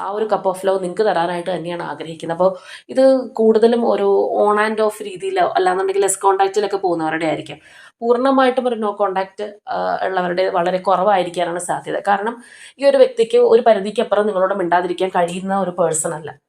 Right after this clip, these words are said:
അതുകൊണ്ട് ഇങ്ങനെ അനന്തമായിട്ട് നീണ്ടു പോകുന്ന തരത്തിൽ ഒരു no contact-ിലേക്ക് പോകുന്ന ഒരു പേഴ്സൺ, എങ്ങനെയെങ്കിലും ഈ ഒരു വ്യക്തിയും നിങ്ങളും തമ്മിൽ എത്ര അടിയും പ്രശ്നങ്ങളും നിങ്ങൾ തമ്മിലുണ്ടെന്ന് പറഞ്ഞു കഴിഞ്ഞാലും പിന്നെയും വന്നൊന്ന് മിണ്ടിയിട്ട്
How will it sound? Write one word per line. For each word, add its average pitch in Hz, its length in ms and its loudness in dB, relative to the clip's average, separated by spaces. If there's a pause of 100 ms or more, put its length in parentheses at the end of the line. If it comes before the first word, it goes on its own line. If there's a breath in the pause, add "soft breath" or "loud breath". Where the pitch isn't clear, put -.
(340)
അതുകൊണ്ട് 196 220 -6
ഇങ്ങനെ 202 240 0
അനന്തമായിട്ട് 202 760 0
നീണ്ടു 196 320 -2
പോകുന്ന 196 300 -2
തരത്തിൽ 185 300 -4 (560)
ഒരു 226 140 -8
no 214 40 2 (120)
contact-ിലേക്ക് 190 580 0
പോകുന്ന 185 220 -2
ഒരു 196 100 -4
പേഴ്സൺ, 180 360 -2
എങ്ങനെയെങ്കിലും 247 540 0
ഈ - 80 0
ഒരു 220 140 -2
വ്യക്തിയും 208 360 -6
നിങ്ങളും 180 280 0
തമ്മിൽ 170 200 0 (460 loud breath)
എത്ര - 200 -2 (120)
അടിയും 214 260 2
പ്രശ്നങ്ങളും 196 440 0
നിങ്ങൾ 185 160 2 (100)
തമ്മിലുണ്ടെന്ന് 180 420 -2
പറഞ്ഞു 170 220 -4
കഴിഞ്ഞാലും 160 400 -6
പിന്നെയും 214 300 -2
വന്നൊന്ന് 180 300 -6
മിണ്ടിയിട്ട് 165 340 -6